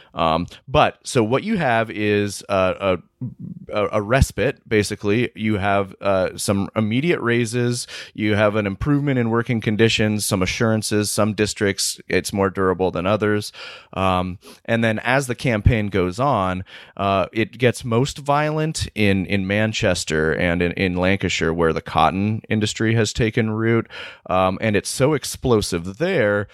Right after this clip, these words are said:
that it does delay the introduction of some of this, uh, more f-, famous automated machinery for, for years and years.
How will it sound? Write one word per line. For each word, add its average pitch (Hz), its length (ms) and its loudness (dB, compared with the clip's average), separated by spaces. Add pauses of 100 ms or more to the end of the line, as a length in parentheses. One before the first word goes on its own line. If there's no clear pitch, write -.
(220)
that 117 400 0
it 110 240 -4
does 127 300 0
delay 113 500 0
the 98 180 -2
introduction 92 560 0
of 80 80 -2
some 98 220 0
of 90 100 0
this, 85 360 0
uh, 82 340 0
more 90 480 0 (160)
f-, - 200 -20 (140)
famous 92 440 0
automated 85 420 2
machinery 87 640 0
for, 95 480 -2
for - 180 -2
years 135 360 2
and 92 100 -2
years. 80 340 -2